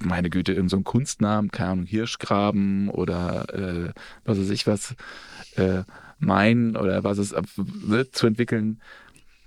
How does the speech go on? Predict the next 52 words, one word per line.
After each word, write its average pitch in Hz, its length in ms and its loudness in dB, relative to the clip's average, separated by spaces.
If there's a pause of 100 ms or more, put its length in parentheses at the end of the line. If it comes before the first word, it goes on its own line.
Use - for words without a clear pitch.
(160)
macht 95 220 2
für - 140 0
uns 101 280 2
halt 95 160 0
keinen 95 300 2
Sinn, 101 380 -2
weil, 95 480 2 (420)
äh, 90 180 2
dann 95 160 4
wissen 98 140 2
die 98 60 4
Leute 92 260 2
nicht, 98 140 2
ist 90 160 -2
es 87 80 -6
eine 90 80 2
Limo 117 480 2
oder 92 340 -4
ist 92 140 -4
es, 90 260 -6
keine 87 220 0
Ahnung 113 180 2
was, 101 160 0
ein 101 80 0
Kaffee 120 500 0
oder 87 200 0
ein 87 100 -2
Eistee 120 460 0
oder 123 160 0
so, 127 180 0
ne? 104 140 2
Und - 1400 -14
dann 104 100 6
haben 104 60 6
wir 107 80 6
gesagt, 101 260 2
komm, 135 220 4
wir 90 100 2
wollen 95 140 4
doch 101 80 4
sowieso 95 280 2
irgendwann 92 300 2
eine 87 60 0
Brauerei 82 420 0
in 82 80 0
Frankfurt - 400 -4
bauen 82 240 0
und 92 80 -2
machen 92 160 0
einfach - 160 -2
Platzhalter - 480 -4
rein. - 220 -8